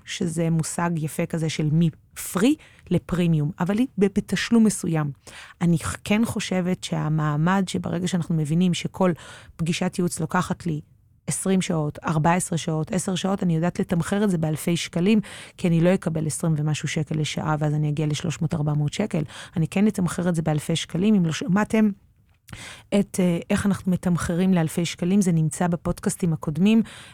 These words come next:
אה, שאתם יכולים בעצם, אה, לשמוע אותם, ובעצם להמשיך עם הסדרה הזאת, כי זה ספיישל מיוחד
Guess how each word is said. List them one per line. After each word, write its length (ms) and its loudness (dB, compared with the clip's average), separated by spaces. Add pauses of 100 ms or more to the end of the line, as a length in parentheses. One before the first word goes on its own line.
(140)
אה, 60 -2 (520)
שאתם 260 0
יכולים 420 4
בעצם, 440 2
אה, 180 -2
לשמוע 500 0
אותם, 340 2 (340)
ובעצם 320 0
להמשיך 560 0
עם 100 0
הסדרה 400 -2
הזאת, 220 -2
כי 120 -4
זה 120 0
ספיישל 400 -6
מיוחד 440 0